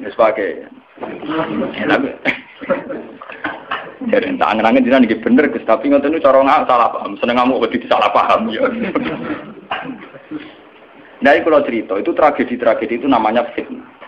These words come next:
Tapi jangan kira kalau fitnah itu kemudian buruk. Enggak. Makanya ketika Allah Ta'ala, "Wa nabluukum bisyarri wal khairi," apa? Fitnah. Semua itu hanya ujian.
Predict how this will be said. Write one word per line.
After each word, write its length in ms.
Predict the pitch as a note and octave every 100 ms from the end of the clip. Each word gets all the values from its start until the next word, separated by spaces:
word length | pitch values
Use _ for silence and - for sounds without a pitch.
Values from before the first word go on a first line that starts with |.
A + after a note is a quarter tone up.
| - - - - -
Tapi 240 | - F3+ -
jangan 320 | B2 C3 C3+
kira 320 | E3 D3+ A#2+
kalau 240 | B2 C3
fitnah 320 | C#3+ C#3 C#3 D3
itu 80 |
kemudian 480 | C#3+ C#3 B2+ C3+ C3+
buruk. 320 | C3 G#2+ G#2+ - -
Enggak. 320 | B2 G2+ - - - _ - - - -
Makanya 400 | - G#2+ B2+ A2+
ketika 240 | G#2 G2+
Allah 240 | G2+ G2+
Ta'ala, 320 | G2 F#2+ G#2 A#2
"Wa 160 | G#2+
nabluukum 560 | G#2 G#2 A2+ A#2 A#2 A2+ -
bisyarri 400 | - G#2+ G#2+ G2+
wal 160 | G2 -
khairi," 240 | G2+ G#2
apa? 160 | G#2+ A2 - - - - -
Fitnah. 480 | - - - - -
Semua 320 | A2 A#2 B2+
itu 80 | B2+
hanya 240 | G2 F#2+
ujian. 320 | - - -